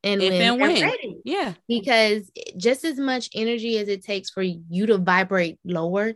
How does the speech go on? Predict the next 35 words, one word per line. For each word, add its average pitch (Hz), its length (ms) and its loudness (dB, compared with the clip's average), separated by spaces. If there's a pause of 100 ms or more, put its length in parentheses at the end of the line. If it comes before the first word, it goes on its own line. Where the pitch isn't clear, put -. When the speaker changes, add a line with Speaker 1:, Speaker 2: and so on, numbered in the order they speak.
(140)
Speaker 1:
to, 175 240 2 (140)
to 202 120 0
meet 196 300 -2
them, 240 280 -2 (340)
and 190 140 2
you 185 120 0
tired 208 680 -2 (100)
after 185 300 -2
your 180 140 0
indication 208 680 -4 (100)
and, 202 280 0
uh, 180 180 4 (480)
interactions 226 680 2
with 247 200 0
them, 254 280 -2
they're 254 180 -6
just 269 320 -4
Speaker 2:
Yeah. 247 60 -4
Speaker 1:
as 254 100 -6 (120)
tired 285 320 2
to 220 80 -4
vibrate 233 400 -2
higher 240 300 -2
to 226 160 -4
reach 240 340 -6
you. 262 240 -2 (300)
So, 247 320 2 (140)
you 294 120 -2
know, 185 160 2
you 185 160 -2
can't 277 320 2
fault 233 280 0
them. 220 240 0
You 190 180 -4
just 190 260 -10